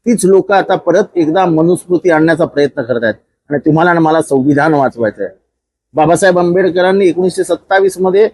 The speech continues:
मनुस्मृती दहन केलं आणि एकोणीसशे पन्नास मध्ये संविधान जन्माला घातलं. आज मनुस्मृती येते,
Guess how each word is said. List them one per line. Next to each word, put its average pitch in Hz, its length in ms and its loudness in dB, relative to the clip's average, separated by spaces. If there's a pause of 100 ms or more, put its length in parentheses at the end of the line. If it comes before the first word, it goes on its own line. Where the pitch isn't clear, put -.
(340)
मनुस्मृती 196 500 0
दहन 185 320 2
केलं 135 280 -2 (760)
आणि 151 160 0
एकोणीसशे 156 320 -2
पन्नास 147 500 0
मध्ये 151 160 0
संविधान 135 600 0 (360)
जन्माला 135 380 2
घातलं. 107 280 -6 (1400)
आज 151 280 0
मनुस्मृती 165 600 2
येते, 127 440 0